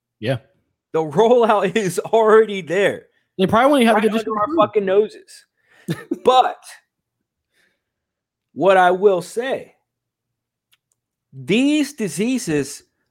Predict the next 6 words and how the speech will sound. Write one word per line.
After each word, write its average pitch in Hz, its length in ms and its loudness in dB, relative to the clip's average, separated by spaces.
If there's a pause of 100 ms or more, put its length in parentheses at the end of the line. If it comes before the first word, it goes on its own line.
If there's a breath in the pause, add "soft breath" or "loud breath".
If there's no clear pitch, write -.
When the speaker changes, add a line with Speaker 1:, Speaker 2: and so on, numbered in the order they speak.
(120)
Speaker 2:
are 147 180 2
very 214 460 0
well-known 180 1120 0 (420)
diseases 147 720 -8
that 120 180 -4
have 156 760 2